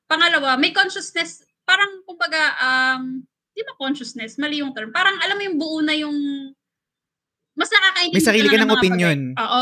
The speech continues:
Speaker 1: may sarili na akong
Speaker 2: Oo.
Speaker 1: opinion, ganun. Kasi,
Speaker 2: Oo.
Speaker 1: syempre, di ba, parang, yung mga games naman na nilaro ko before is based lang sa mga binili ng kuya ko. Di ba?
Speaker 2: Oo.
Speaker 1: So, although mostly puro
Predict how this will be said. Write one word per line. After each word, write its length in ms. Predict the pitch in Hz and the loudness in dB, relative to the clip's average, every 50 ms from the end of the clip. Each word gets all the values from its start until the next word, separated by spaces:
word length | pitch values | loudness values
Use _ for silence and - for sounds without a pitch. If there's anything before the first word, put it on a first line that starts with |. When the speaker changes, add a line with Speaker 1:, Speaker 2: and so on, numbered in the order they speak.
| 247 | 0
Speaker 1:
may 140 | 240 240 247 247 | 0 -4 -2 -2
sarili 220 | 302 320 311 320 | -2 0 0 0
na 100 | 320 311 302 294 | 2 0 0 0
akong 160 | 294 294 277 | -2 -6 -6
Speaker 2:
Oo. 60 | 277 | -6
Speaker 1:
opinion, 380 | 285 269 254 240 233 214 196 202 208 202 | -6 -6 -6 -6 -6 -8 -10 -12 -12 -12
ganun. 340 | 214 220 220 214 202 202 202 220 220 _ - | -10 -8 -8 -8 -10 -12 -16 -20 -20 _ -6
Kasi, 160 | 285 294 359 | -6 -2 0
Speaker 2:
Oo. 120 | 339 320 269 247 | 0 0 0 0
Speaker 1:
syempre, 400 | 269 262 262 262 311 302 277 262 | 0 0 0 0 0 0 0 0
di 80 | 247 | -4
ba, 80 | 262 262 | -6 -4
parang, 400 | - 240 226 233 233 226 233 240 _ _ _ _ _ _ | -4 -2 -2 -2 -4 -4 -8 -16 _ _ _ _ _ _
yung 160 | 254 262 269 | -2 0 0
mga 180 | 277 285 285 269 | 2 2 0 0
games 300 | 240 269 269 269 262 - | 0 -2 -4 -4 -4 -4
naman 300 | - 269 262 254 254 254 | -4 -4 -2 -2 -2 -2
na 80 | 247 247 | -2 -4
nilaro 400 | 247 240 240 247 240 240 233 226 | -4 -6 -4 -4 -4 -4 -6 -8
ko 80 | 233 220 | -8 -10
before 340 | 220 233 233 277 254 240 | -10 -10 -8 -8 -8 -6
is 240 | 226 - 220 226 - - | -6 -8 -10 -12 -10 -4
based 260 | 220 247 269 262 254 - | 0 0 0 0 -2 -2
lang 160 | 277 269 262 | -2 -2 -2
sa 140 | 269 277 254 | -2 -4 -4
mga 160 | 262 254 247 | -2 -2 -2
binili 300 | 220 240 233 240 233 233 | -2 -4 -6 -6 -6 -4
ng 160 | 233 233 240 240 | -6 -6 -8 -8
kuya 300 | - 233 233 247 277 294 | -8 -6 -2 -2 -2 -2
ko. 260 | 285 226 202 208 - _ _ _ _ _ _ _ _ _ _ _ _ | -4 -10 -12 -14 -18 _ _ _ _ _ _ _ _ _ _ _ _
Di 80 | _ 110 | _ -10
ba? 240 | - 107 101 - 107 | -8 -8 -10 -8 -6
Speaker 2:
Oo. 80 | 127 | -4
Speaker 1:
So, 140 | 139 - 120 120 113 113 - _ _ _ | -4 -2 -2 -4 -6 -8 -12 _ _ _
although 500 | 330 359 381 320 403 415 403 403 392 370 | 0 0 2 2 -2 -2 -2 -4 -8 -8
mostly 640 | 359 349 359 349 - - 330 339 330 320 311 302 | -8 -8 -8 -8 -12 -10 -6 -2 -2 -2 -2 -4
puro 240 | - 302 302 294 294 | -6 -8 -8 -8 -8